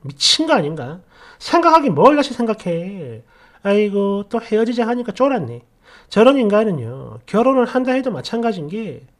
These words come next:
"내가 너랑 결혼해준 거다." 이런 생각을 하기 때문에 결혼 자체가 곧 지옥이 되는 겁니다.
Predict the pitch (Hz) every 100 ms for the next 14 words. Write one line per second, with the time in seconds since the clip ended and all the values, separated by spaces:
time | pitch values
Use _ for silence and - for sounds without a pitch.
0 | _ _ _ 127 196 269 247 285 240 -
1 | 254 269 - - 339 349 349 370 349 160
2 | 185 - _ _ _ _ 190 254 302 302
3 | 269 262 247 214 226 - 185 165 208 226
4 | 117 110 - - _ _ - 208 294 233
5 | - 262 247 214 - - - 240 240 165
6 | 156 190 196 113 107